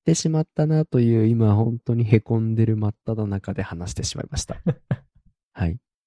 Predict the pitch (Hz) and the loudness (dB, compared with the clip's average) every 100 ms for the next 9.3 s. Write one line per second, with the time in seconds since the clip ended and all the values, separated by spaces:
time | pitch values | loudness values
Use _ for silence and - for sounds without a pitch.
0 | _ _ - - _ - - - - _ | _ _ -20 -20 _ -20 -20 -20 -20 _
1 | _ - 131 170 - 139 - 160 - 92 | _ -2 0 0 -2 -6 -4 -6 -2 -4
2 | - - - 87 85 - - - _ _ | -4 -8 -8 -10 -12 -14 -18 -20 _ _
3 | _ _ _ _ - - 98 78 123 - | _ _ _ _ -6 4 4 4 -8 -14
4 | - - - 151 - _ _ _ - 87 | -8 -6 2 2 2 _ _ _ -2 -2
5 | - 92 - - - - - - 110 107 | -2 -6 -6 -10 -14 -18 -18 -8 -4 -2
6 | 90 - - - - _ _ _ - - | -2 -6 -16 -20 -20 _ _ _ -6 -6
7 | - _ _ _ _ _ _ _ _ 156 | -8 _ _ _ _ _ _ _ _ 2
8 | 147 113 302 - 101 - - - - - | 2 4 2 0 -6 -10 -12 -14 -14 -16
9 | - - - | -14 -14 -16